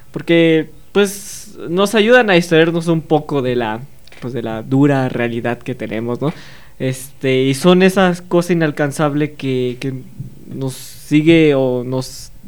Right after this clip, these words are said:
nos empuja hacia adelante para poder lograrlo, ¿no? Creo que también tenemos que tener esa pequeña ilusión, esa pequeña chispa de niño, ¿no?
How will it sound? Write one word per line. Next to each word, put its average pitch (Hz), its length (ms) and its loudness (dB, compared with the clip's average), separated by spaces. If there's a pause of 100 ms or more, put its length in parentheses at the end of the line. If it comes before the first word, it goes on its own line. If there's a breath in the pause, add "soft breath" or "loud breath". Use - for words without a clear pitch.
(120)
nos 131 320 -6
empuja 147 320 -4
hacia 160 120 -4
adelante 143 320 -4
para 120 240 -8
poder 127 260 -2
lograrlo, 160 480 4
¿no? 165 160 2 (580 loud breath)
Creo 156 160 0
que 175 80 2
también 143 260 2
tenemos 147 360 4
que 151 100 2
tener 139 320 2
esa 135 320 0 (340)
pequeña 160 460 4
ilusión, 143 540 2
esa 143 200 -4
pequeña 131 760 -4 (300 loud breath)
chispa 165 400 4
de 127 120 2
niño, 143 320 2
¿no? 170 220 0